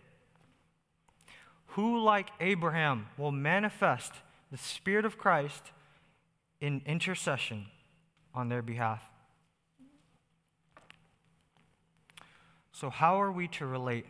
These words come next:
to a lost world today? You see, beloved, to reach a lost world, we need to remember who we once were,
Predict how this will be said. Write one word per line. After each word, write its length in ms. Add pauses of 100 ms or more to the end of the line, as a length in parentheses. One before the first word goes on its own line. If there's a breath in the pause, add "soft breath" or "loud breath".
(160)
to 140
a 40
lost 360
world 300 (880)
today? 380 (2250 soft breath)
You 80
see, 180
beloved, 520 (1000 soft breath)
to 100
reach 300
a 40
lost 300
world, 300
we 120
need 200
to 100
remember 560 (360)
who 80
we 140
once 320
were, 360